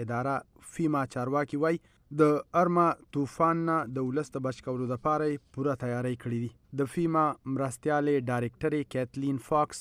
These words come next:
وایس اف امریکا ته ویلي، دوی په زرګونو لیټره د څښلو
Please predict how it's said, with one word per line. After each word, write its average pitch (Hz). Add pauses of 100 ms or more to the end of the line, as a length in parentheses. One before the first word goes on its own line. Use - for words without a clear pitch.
(140)
وایس 143
اف -
امریکا 139
ته 135
ویلي، 160 (400)
دوی 190
په 170
زرګونو 165 (240)
لیټره 139 (200)
د 123
څښلو 131